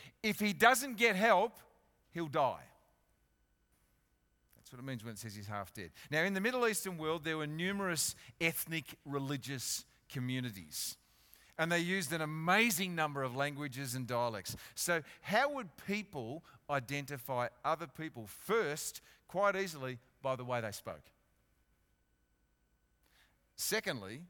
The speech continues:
by the way they dressed. So this man is left unconscious and near dead. He can't talk, and he is stripped naked. He's got no clothes.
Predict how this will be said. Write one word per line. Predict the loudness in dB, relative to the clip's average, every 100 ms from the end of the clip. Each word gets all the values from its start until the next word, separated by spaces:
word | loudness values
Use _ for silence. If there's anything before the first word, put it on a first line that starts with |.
| _ _ _ _ _ _ _ _ _ -12
by | -10
the | -8
way | -8
they | -8
dressed. | -8 -10 -10 -14 -16 -20 _ _ _ _ _ _ _ _ _ _ _ _ _ _ _
So | -10
this | -4 -2 0
man | 0 0 0
is | -2 -4
left | -4 -4 -8 -18 _ _ _ _ _ _
unconscious | -2 -2 -4 -4 -4 -6 -6 -6 -6
and | -4 -2
near | -2 -4
dead. | -6 -6 -6
He | -8
can't | -6 -4 -4 -6
talk, | -10 -8 -8 -12 -20 -20 _
and | -4 -2
he | -2
is | -2
stripped | -6 -10 -8 -8 -8 -16 -14
naked. | -8 -6 -2 0 0 -2 -4 -6 -6
He's | -6 -6
got | -6 -8
no | -4 -4 -4
clothes. | -6 -10 -10 -12 -12 -12